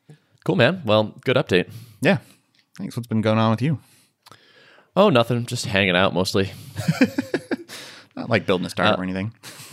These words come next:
Speaker 1: No, yeah, no, I don't have anything going on. I guess that's nothing for me to, uh, actually, no. So this was actually a really good week for us.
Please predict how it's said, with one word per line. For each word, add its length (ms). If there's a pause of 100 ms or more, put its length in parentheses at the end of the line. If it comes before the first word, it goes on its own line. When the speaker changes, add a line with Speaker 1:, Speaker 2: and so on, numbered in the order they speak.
(280)
Speaker 1:
No, 200
yeah, 200
no, 80
I 120
don't 300
have 120
anything 160
going 180
on. 240
I 60
guess 160
that's 500
nothing 240
for 100
me 120
to, 80 (260)
uh, 140
actually, 200
no. 120
So 100
this 100
was 140
actually 200
a 60
really 300
good 140
week 140
for 140
us. 380